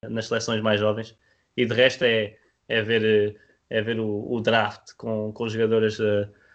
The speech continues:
a Ashley Sanchez de, de U C L A era uma jogadora que eu, que eu gostei muito deste ano,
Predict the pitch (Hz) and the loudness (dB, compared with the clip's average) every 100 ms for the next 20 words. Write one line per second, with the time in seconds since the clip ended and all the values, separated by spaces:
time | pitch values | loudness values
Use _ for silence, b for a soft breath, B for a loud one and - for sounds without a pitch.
0 | b - 107 107 117 110 123 110 - 113 | b 0 4 6 6 4 0 2 2 2
1 | 107 110 101 107 104 101 101 110 110 - | 2 0 0 -2 -2 -2 -4 -2 -4 0
2 | 113 107 107 104 107 - 107 104 101 107 | 2 4 4 2 -2 -4 0 0 0 -2
3 | 107 104 107 104 101 107 104 101 104 _ | -2 0 0 0 0 0 0 -2 -6 _
4 | _ _ 113 - 117 110 113 110 113 107 | _ _ -4 0 2 2 0 0 -2 -2
5 | - 110 131 | 2 2 2